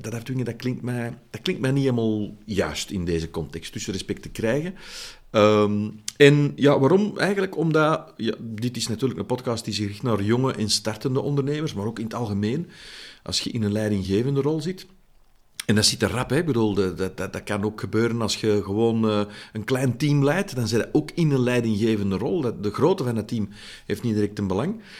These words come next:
Maar, eh, als je bijvoorbeeld nieuw in die rol bent gekomen, of als je redelijk jong bent tegenover de andere leden in dat team, dan is het soms, eh,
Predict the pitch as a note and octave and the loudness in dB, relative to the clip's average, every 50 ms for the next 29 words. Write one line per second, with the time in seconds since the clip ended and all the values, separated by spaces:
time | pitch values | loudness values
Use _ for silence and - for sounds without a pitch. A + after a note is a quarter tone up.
0 | - - - _ - A#2+ A#2+ A2+ A#2 A#2 A2 A#2 A2+ A2+ - - A2+ - - B2 | -20 -20 -18 _ -2 0 2 4 4 4 4 4 4 4 2 2 -2 -2 -2 2
1 | A#2+ B2 B2 A2 A#2+ A#2+ B2 C3 D3+ D#3 F3+ E3+ D#3+ D#3 D#3 D#3 D#3 D#3 C#3+ D#3 | 2 2 4 4 4 4 6 6 6 4 4 4 4 2 2 2 0 0 -2 -4
2 | D3+ D3+ C#3+ - E3 D#3 E3 E3 D#3 C3 B2+ B2 - - B2+ A#2 A#2+ A#2+ A#2 A#2+ | -6 -8 -4 -2 -2 0 0 0 -2 0 -2 -2 -2 -2 -2 -2 -2 0 0 0
3 | - - G2+ G2+ A2 A#2+ C#3+ C#3+ C#3+ E3 F3+ F3 - - D3 C#3 B2 A2+ A2+ A#2 | -2 -2 0 2 4 4 4 4 2 0 0 -2 0 4 6 6 6 6 2 2
4 | A#2+ A#2 G#2 G#2+ F2+ - - - B2+ B2 A#2 G#2 A2+ A2+ - G2+ F#2+ G2+ G#2+ B2+ | 2 0 0 0 -2 -2 -2 -2 -2 0 0 0 -2 -2 -2 0 2 4 4 4
5 | C3 D#3 - - C#3 C3 B2 A#2+ A#2 - - - - C3 C#3 D3+ F3+ G#3 G#3 - | 2 0 -2 -2 -4 -4 -4 -4 -6 -8 -12 -8 -4 -2 -2 -2 -2 -4 -6 -10
6 | - - - - - - - - - - - C3+ C3+ D3 C#3+ C#3+ G3 - - A3 | -18 -18 -16 -16 -18 -18 -18 -20 -14 -4 0 2 2 2 2 0 -2 -2 -2 -2
7 | B3 G3+ - - - F#3 E3 E3 D3+ D3 | -2 -2 -2 0 0 2 2 2 2 2